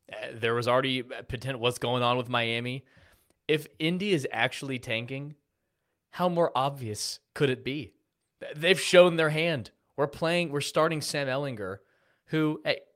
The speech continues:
you know, he wa-, he was a Texas legend, but he has no business being a starter in the N F L. He has every right to try to prove it, but i-,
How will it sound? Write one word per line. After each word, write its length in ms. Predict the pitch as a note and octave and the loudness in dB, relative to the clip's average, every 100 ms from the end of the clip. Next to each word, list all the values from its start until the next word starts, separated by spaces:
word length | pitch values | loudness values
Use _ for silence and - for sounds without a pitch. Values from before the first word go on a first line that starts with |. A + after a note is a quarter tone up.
| _ _ _ _ | _ _ _ _
you 140 | D3+ | -2
know, 160 | C3+ C3 | 0 0
he 460 | C3 C3 B2+ B2 - | -2 -4 -4 -6 -10
wa-, 180 | C3+ A#2 - C#3+ | -12 -10 -12 -14
he 140 | C3+ B2 | -8 -8
was 100 | A2 | -8
a 80 | G#2 | -10
Texas 460 | - C#3 - C3 | 0 0 0 -8
legend, 500 | A#2+ A2+ A2+ A2 A2 - _ _ _ _ | -2 -2 -2 -6 -8 -16 _ _ _ _
but 320 | E3+ E3 - _ | 0 0 -2 _
he 140 | D#3+ G3 | -2 -2
has 140 | F3 | 2
no 120 | E3 | 0
business 360 | C3+ B2+ A#2+ G#2+ | 2 0 -2 -8
being 240 | A#2+ A2 | -6 -6
a 20 | |
starter 420 | G#2 - G2+ F#2 A2 | -6 -4 -4 -4 -8
in 100 | A2 | -8
the 100 | G2 | -8
N 80 | |
F 160 | F#2 F2 | -10 -10
L. 260 | D#2+ C#3+ - _ _ _ _ _ _ | -10 -10 -14 _ _ _ _ _ _
He 120 | - | -2
has 120 | F3 | 0
every 180 | D3 C3+ | 0 0
right 220 | A#2+ A#2 A2+ | 2 0 0
to 80 | |
try 160 | A2 A#2+ | -2 -2
to 80 | A2 | -2
prove 300 | A2+ G2+ G#2 | -4 -6 -4
it, 100 | - | -4
but 220 | D#3 - | -4 -6
i-, 340 | - - - | -14 -18 -20